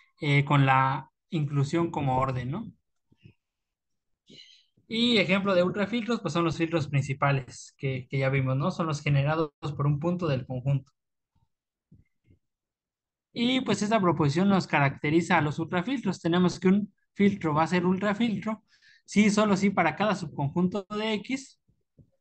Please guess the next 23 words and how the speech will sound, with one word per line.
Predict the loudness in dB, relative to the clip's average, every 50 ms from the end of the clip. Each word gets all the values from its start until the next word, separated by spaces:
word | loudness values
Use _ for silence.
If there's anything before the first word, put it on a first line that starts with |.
| _ _ _ _ _ _
pues, | _ 2 2 2 2
está | -2 0 0 0 0 0 0 2
él | 2 4 4 2 0 -4 _ _
o | 4 6 6 6 6
su | 4 -2 -2
complemento | 0 -2 0 0 0 2 2 2 0 0 0 -8 -12 -10 _
en | -2 0 2
el | 2 0 0
filtro, | 0 0 0 0 -2 -6 -4
¿no? | -2 -2 0 0
Alguno | 2 2 4 4 4 4
de | 4
los | 4 2 2 0
dos | -2 -4 -4 -4
tiene | -4 -2 -2 -4
que | -4 -8
estar. | -10 -8 -8 -10 -10 _ _ _ _ _ _
Y, | -2 0
pues, | 2 2 2 0
claramente | 0 2 2 2 2 2 0 -2 -2
esta | -2 0 0 0
es, | 0 0 -4 -6
este, | -8 -8 -8 -4 -4 -4 -4 -4 -10 -16 -20